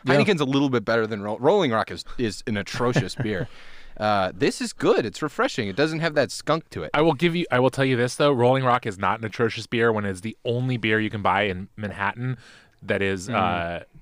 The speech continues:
Speaker 3: less than a dollar a bottle when you're in college.
Speaker 2: Ooh, yeah.
Speaker 1: That's true.
Speaker 2: We had
Speaker 1: Savings.
Speaker 2: twenty-five cent Rolling Rock nights in Madison when we were in college. You remember
Speaker 3: Oh my
Speaker 2: those?
Speaker 3: God.
Speaker 1: No, where?
Speaker 2: Twenty-five cents for a Rolling Rock.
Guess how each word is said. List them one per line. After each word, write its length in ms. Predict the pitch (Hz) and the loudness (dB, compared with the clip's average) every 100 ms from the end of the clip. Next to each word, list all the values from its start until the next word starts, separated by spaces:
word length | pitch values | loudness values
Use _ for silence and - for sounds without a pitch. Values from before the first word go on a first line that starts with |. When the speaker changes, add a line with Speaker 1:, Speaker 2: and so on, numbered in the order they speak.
| - | -16
Speaker 3:
less 280 | 104 107 107 | -2 -2 -2
than 120 | 113 | -4
a 40 | 98 | 0
dollar 320 | 95 95 87 | 2 4 2
a 60 | |
bottle 320 | 82 80 80 80 | 0 -2 -2 -4
when 120 | 82 | -8
you're 180 | 82 82 | -8 -8
in 80 | 82 | -8
college. 360 | 80 71 - | -8 -8 -12
Speaker 2:
Ooh, 280 | 123 120 113 - | -8 -8 -8 -8
yeah. 300 | 90 95 90 - | -6 -6 -6 -6
Speaker 1:
That's 180 | 113 | -6
true. 260 | - 143 107 - | 0 2 2 0
Speaker 2:
We 160 | 139 196 | 0 2
had 220 | 196 143 | 0 0
Speaker 1:
Savings. 240 | - 131 | 4 4
Speaker 2:
twenty-five 300 | 123 165 160 | 4 2 2
cent 320 | - 156 139 127 | 0 -2 -2 0
Rolling 380 | 120 123 123 110 | 2 4 2 0
Rock 300 | 98 95 101 | 0 -2 -2
nights 440 | 95 92 - - | -4 -4 -8 -12
in 160 | 107 98 | -6 -4
Madison 460 | 101 101 101 104 90 | -2 -2 -4 -6 -6
when 120 | 92 | -4
we 140 | 101 | -4
were 120 | 98 92 | -4 -6
in 100 | 85 | -8
college. 300 | 90 85 82 | -8 -8 -6
You 80 | 107 | -4
remember 240 | 110 117 | -2 0
Speaker 3:
Oh 40 | |
my 60 | 131 | 2
Speaker 2:
those? 240 | 165 180 | 2 0
Speaker 3:
God. 100 | - | -6
Speaker 1:
No, 340 | - 131 139 87 | -4 -2 -2 -4
where? 180 | 107 107 | -4 2
Speaker 2:
Twenty-five 460 | 139 160 - 151 131 | 4 4 2 0 0
cents 340 | - 127 110 | -2 -2 -2
for 260 | - - 101 | -8 -6 -2
a 40 | 98 | -2
Rolling 300 | 101 98 87 | -2 -4 -8
Rock. 280 | 85 - | -12 -16